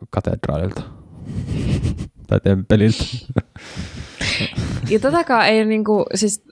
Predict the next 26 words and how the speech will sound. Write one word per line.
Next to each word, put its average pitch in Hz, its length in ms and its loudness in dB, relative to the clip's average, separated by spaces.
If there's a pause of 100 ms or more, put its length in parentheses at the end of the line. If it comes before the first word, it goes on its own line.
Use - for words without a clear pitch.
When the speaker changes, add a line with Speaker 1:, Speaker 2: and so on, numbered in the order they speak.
(120)
Speaker 2:
toikin 240 240 2
on 175 60 0
musta 180 200 -2
hauska, 185 280 2
että - 140 -4
sanoo, 160 100 0
että 160 120 -8
tunnistaa 165 500 0
sairaalaksi. 120 920 0
Speaker 1:
Mm. 92 100 -10 (460)
Speaker 2:
Tiedätkö, 185 300 0
että - 80 -6
sitä 175 160 4
sairaalan 175 640 4
niinku 156 180 -6
käyttötarkoitus, 175 1120 -2 (560)
ö, - 20 4 (200)
ajaa 170 320 4
sitä - 200 2
arkkitehtuuria 139 800 0
johonkin 143 280 0
suuntaan, - 640 -2
että - 140 -8
sit - 160 -4
tulee 135 220 0
tunnistettava - 760 -4